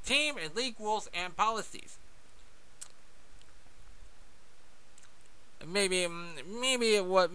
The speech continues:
maybe it was worth, maybe he did a lot of worse part. Let's get a timeline.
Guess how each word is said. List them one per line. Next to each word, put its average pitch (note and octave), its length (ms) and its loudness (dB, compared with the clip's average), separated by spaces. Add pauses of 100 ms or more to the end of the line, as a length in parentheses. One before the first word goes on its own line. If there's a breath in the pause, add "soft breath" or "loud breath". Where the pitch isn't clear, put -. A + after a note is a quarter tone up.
(180)
maybe D#4 280 4
it A3+ 160 8
was E3+ 240 4
worth, F#3+ 340 12
maybe B3 240 0
he A3 120 0
did E3 220 6
a D#3+ 40 4
lot D#3 260 8
of A2+ 80 0 (100)
worse D3 280 8 (100)
part. C#3 300 8 (760)
Let's D#4+ 220 4
get C#4+ 220 0
a G#3+ 60 -4 (100)
timeline. G#3+ 540 8